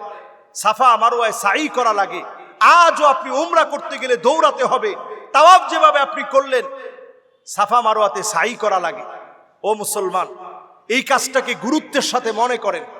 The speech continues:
কাবার সামনে অহেতুক কোনো কাজ করবেন না। এই কাবা দেখায় দিয়েছে, চোখ আছে, চিৎকার করে কাঁদতেছে, ছটফট করতেছে নারী, কাবার সামনে যেতে পারতেছে না।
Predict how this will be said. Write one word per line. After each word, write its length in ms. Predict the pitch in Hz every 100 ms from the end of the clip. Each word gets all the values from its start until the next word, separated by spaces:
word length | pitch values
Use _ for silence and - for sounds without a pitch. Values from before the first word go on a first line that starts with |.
| - - _ _ _ -
কাবার 360 | 208 233 320
সামনে 600 | - - 302 302 330 403 381 - - - - - -
অহেতুক 440 | 226 277 320 320 -
কোনো 200 | 285 269
কাজ 300 | 254 247 -
করবেন 320 | 233 208 196
না। 180 | 170 156 - - - _ _
এই 200 | 214 302
কাবা 440 | 320 311 320 339 320
দেখায় 400 | 294 302 349 349
দিয়েছে, 500 | 302 302 - 262 196 - - - - -
চোখ 360 | 370 392 359
আছে, 380 | 330 320 320 269 - - - - -
চিৎকার 520 | 381 381 - 427 427
করে 220 | 403 415
কাঁদতেছে, 640 | 427 302 - 285 - 233 165 - - -
ছটফট 520 | 311 311 - 415 -
করতেছে 420 | - - 311 302
নারী, 320 | 277 262 247 185 - - - _ _
কাবার 320 | 208 240 240
সামনে 400 | 214 - 220 220
যেতে 240 | 180 202 202
পারতেছে 440 | 190 - 170 -
না। 80 | 156